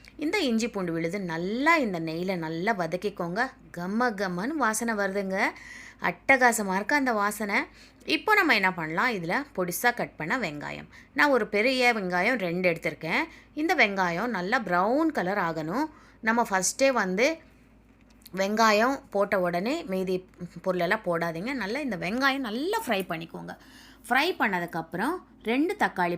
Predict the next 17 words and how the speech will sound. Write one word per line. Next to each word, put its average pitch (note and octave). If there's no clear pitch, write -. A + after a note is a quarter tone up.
பழம், F#3
நல்லா F#3+
பழுத்த A3+
தக்காளியா E3+
எடுத்து E3
சின்ன G3
சின்ன F3
பீஸா D#3+
கட் D#3
பண்ணி A#3
போட்டுக்கோங்க. D3+
இதுல D#4
மஞ்சத்தூள் G3
போட்டுக்கோங்க, E3+
அப்புறம் F#3
உப்பு A#3
போட்டுக்கோங்க, E3+